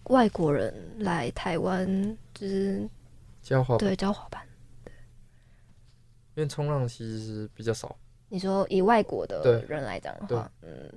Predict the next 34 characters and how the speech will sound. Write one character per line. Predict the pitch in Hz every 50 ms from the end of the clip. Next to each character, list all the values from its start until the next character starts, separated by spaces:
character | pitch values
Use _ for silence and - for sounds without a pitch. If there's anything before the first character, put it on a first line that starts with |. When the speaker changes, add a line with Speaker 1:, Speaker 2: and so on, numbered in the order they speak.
| - - -
Speaker 2:
比 | - 127
较 | 143
少 | 143 - - 113 113 113
外 | 117 131 -
国 | - 120 113
人 | 110 113
在 | 117 113
教 | - 113 110
冲 | 110 - 110 107
浪。 | 107 107 123 - - - - - - - - - -
Speaker 1:
真 | 208
的 | 196 -
哦？ | - -
那， | 302 349
Speaker 2:
嗯。 | 370 - - - - -
Speaker 1:
诶， | 262 269 254
如 | 285 311
果 | 330
是 | 302 - 330 339 339 - - -
香 | - - 302 294 311 320
港、 | - 226 185 175
中 | 185 - 220 214 220 220
国 | - 185 - - -
会 | 233 240 220
来 | 185 120 - - - 50 50 - -
台 | - - - - 76
湾 | 78 73 - 69
吗？ | - - - - - - - _ - - - - - - - - - - - - - - _ - - - _ _ - - - -
就 | - 226 226
来 | 208 190 180 180
Speaker 2:
现 | 185 180 175
在 | 185 170
很 | 143 135
少。 | 131 - 113 - - -